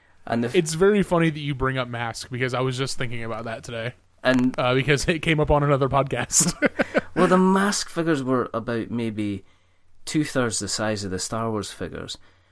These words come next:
Speaker 1: but they were made of a slightly, probably the same material, but they had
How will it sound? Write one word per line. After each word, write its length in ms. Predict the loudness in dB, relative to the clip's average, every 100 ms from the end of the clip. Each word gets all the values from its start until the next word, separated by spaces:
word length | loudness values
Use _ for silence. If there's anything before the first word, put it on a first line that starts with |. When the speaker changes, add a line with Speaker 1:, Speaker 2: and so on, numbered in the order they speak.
| _ -16
Speaker 1:
but 400 | 0 2 2 0
they 260 | 0 0 0
were 160 | 0
made 320 | 0 0 -2 -4
of 100 | -6
a 60 |
slightly, 1080 | -8 -8 -8 -8 -8 -8 -6 -6 -6 -8 -12 -16 -12
probably 500 | -6 -4 -4 -4 -4
the 100 | -4
same 320 | -6 -6 -6
material, 540 | -6 -8 -8 -6 -6 -8
but 220 | -8 -6
they 160 | -6
had 320 | -6 -8 -12